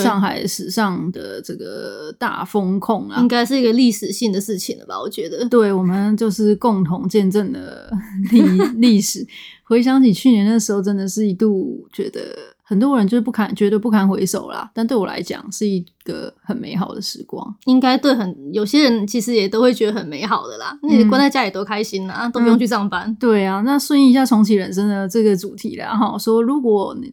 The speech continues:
Speaker 1: 人生可以重启的话，你这段时间还会待在上海吗？因为其实你已经知道这个时候要封控，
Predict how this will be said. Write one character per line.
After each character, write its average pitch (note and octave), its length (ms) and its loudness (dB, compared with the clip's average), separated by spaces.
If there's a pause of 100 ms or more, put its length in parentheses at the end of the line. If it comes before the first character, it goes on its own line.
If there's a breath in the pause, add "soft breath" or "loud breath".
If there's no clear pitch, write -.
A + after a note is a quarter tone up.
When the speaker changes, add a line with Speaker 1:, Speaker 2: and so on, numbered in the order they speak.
Speaker 1:
人 G#3+ 200 2
生 A3+ 220 4
可 G#3+ 80 6
以 F#3+ 80 2
重 G3 180 0
启 G3 140 -2
的 G3+ 80 -2
话， G3 180 0
你 F3+ 100 -4
这 G3+ 80 -2
段 A3+ 120 2
时 - 80 -2
间 F#3 100 -2
还 F#3 140 0
会 G3 40 -2
待 F#3+ 260 -4
在 F#3+ 40 0
上 F#3 240 -4
海 E3 140 -6
吗？ E3+ 180 -10
因 G#3+ 100 -6
为 A#3+ 120 2
其 G3+ 160 -2
实 G3+ 100 0
你 G#3 260 2
已 G#3+ 40 4
经 F#3+ 120 4
知 F#3 160 -2
道 G3 160 0
这 F#3 80 -2
个 G#3+ 80 4
时 G3 140 -2
候 F#3+ 60 -2
要 G3 100 -2
封 G3 240 -4
控， G#3 140 0